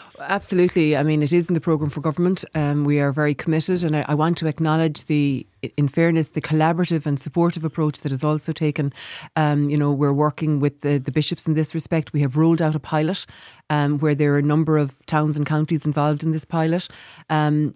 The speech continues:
we have taken the opportunity, uh, as we run this pilot now and is coming to a conclusion, to seek learnings from it, where it,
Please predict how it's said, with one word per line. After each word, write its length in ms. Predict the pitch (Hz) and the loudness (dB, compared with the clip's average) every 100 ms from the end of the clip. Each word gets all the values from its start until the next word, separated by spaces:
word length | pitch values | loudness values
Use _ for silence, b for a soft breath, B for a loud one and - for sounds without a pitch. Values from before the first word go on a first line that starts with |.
| _ | _
we 140 | 180 170 | 2 2
have 140 | 156 | 2
taken 320 | - 180 190 | 0 2 2
the 120 | 175 | 2
opportunity, 800 | 160 147 156 170 160 151 151 147 - B B B - | 0 -2 -2 0 0 0 0 -2 -4 B B B -2
uh, 320 | 151 147 139 - _ | 0 2 0 -4 _
as 140 | 156 147 | 0 2
we 140 | 160 | 2
run 260 | 156 175 185 | 4 4 4
this 160 | 165 | 2
pilot 480 | - 156 151 151 - - | 0 -2 0 -2 -4 -4
now 180 | 156 147 | 0 2
and 160 | 147 | 0
is 100 | 139 | 0
coming 280 | - 160 151 | 0 0 0
to 100 | 151 | -2
a 60 | 139 | -4
conclusion, 640 | 156 - 165 170 165 160 - | -4 2 2 2 -2 -4 -6
to 360 | - 160 147 143 _ _ | -2 0 0 -2 _ _
seek 300 | - 202 - | -2 -2 2
learnings 380 | 170 160 165 170 | 4 4 2 0
from 240 | - 170 175 | 0 2 2
it, 140 | 180 B B B B _ - | -2 B B B B _ -4
where 340 | 180 175 180 | 0 2 4
it, 80 | 180 | 2